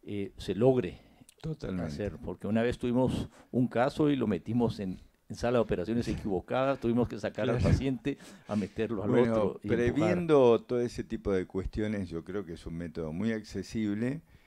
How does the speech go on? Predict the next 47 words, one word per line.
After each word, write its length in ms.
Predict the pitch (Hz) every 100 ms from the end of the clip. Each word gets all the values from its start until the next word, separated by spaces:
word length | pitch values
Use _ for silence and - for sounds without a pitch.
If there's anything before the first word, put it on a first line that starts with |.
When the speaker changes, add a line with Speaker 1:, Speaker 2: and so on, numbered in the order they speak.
| - _
Speaker 2:
que 120 | 98
se 160 | - 92
dejó 440 | 85 - 127 120
de 100 | 101
utilizar, 800 | 92 - 90 82 - 110 123 - -
obviamente, 680 | 95 85 80 117 143 98 -
contamos 560 | - 98 90 110 98 -
con 100 | 95
muchas 320 | 95 104 -
técnicas, 680 | 127 107 98 101 123 151 _ _ _ -
pero 180 | 98
en 120 | 95 95
la 180 | 90 80
gran 800 | 95 104 101 82 85 80 78 - -
parte 460 | 123 120 104 - 78
de 60 |
los 180 | 76 82
lugares 400 | 85 85 107 101
no, 360 | 76 67 64 - -
no 120 | -
existen 500 | 82 - - - 85
esas 300 | 73 - 65
técnicas. 600 | - - 65 - - -
Speaker 1:
Claro. 260 | _ - - -
Speaker 2:
Entonces 320 | - 104 117
me 80 | -
parece 360 | - 85 87 87
Speaker 1:
Hay 60 |
Speaker 2:
una 80 | 80
Speaker 1:
como 220 | - 110
que 100 | 101
Speaker 2:
forma 100 | 139
Speaker 1:
revivirlo, 560 | 139 131 120 160 135 127
Speaker 2:
muy, 180 | 151 143
Speaker 1:
revivir 280 | 110 107 165
esta 140 | 214
Speaker 2:
claro, 300 | 170 120 110
es 80 | 110
Speaker 1:
posibilidad. 240 | - 147
Speaker 2:
una 40 | 123
forma 280 | 135 123
muy 180 | 104 117
simple 480 | 123 151 160 143 98
de 160 | 95 90
resolver 560 | 92 87 98 92 104
un 80 | 90
problema 520 | 82 85 95 90 67